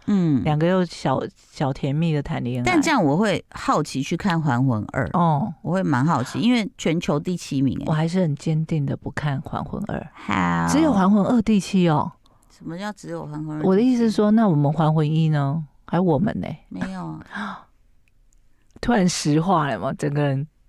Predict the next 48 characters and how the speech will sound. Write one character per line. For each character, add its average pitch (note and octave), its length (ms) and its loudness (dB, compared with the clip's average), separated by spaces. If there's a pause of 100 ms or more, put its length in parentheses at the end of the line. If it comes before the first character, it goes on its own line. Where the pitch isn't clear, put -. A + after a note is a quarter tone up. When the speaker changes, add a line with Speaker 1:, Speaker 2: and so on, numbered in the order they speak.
Speaker 1:
对， B3+ 260 0
所 C#4+ 140 -4
以 D4 60 -2
这 G3 140 0
个 E3+ 100 2
就 F3 120 2
是， E3+ 80 2
Speaker 2:
僵 D#3+ 220 0
硬。 C#3+ 60 -14 (360)
Speaker 1:
我， F#3+ 240 -2
我 - 160 -4
就 C#4+ 120 -2
是 - 60 -8
说， B3 240 -4 (160)
有 F3+ 220 -4
时 B3 100 -8
候 B3 80 -6
我 A3 140 -4
们 D#3 120 -4
也 C#3 80 -4
会 F3+ 140 -6
好 G3+ 320 -2
奇， B2+ 220 -8
就 D3 100 -4
是 C3+ 200 -8
观 B3+ 260 0
众 A#3+ 180 -2
的 C#3+ 100 -2
选 - 320 -10
择 - 240 -12
是 D3 200 -8
什 C4 60 2
么， B3+ 60 4
Speaker 2:
对， E3+ 260 2
为 G3+ 140 2
什 D#4 80 0
么？ E4 60 -2
Speaker 1:
我 F#3+ 40 2
们 - 20 4
可 D3 80 2
能 E3 120 2
也 D#3+ 120 0
得 A2 160 -2
去 C#3 160 -6
做 C#3+ 220 -2
一 C3 40 -4
下 G#2+ 200 -4
功 F2 200 -10